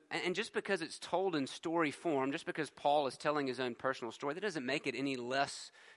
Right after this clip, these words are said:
true. In fact, we could argue that sometimes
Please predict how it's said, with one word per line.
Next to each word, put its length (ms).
true. 520
In 80
fact, 320
we 100
could 140
argue 460
that 180
sometimes 800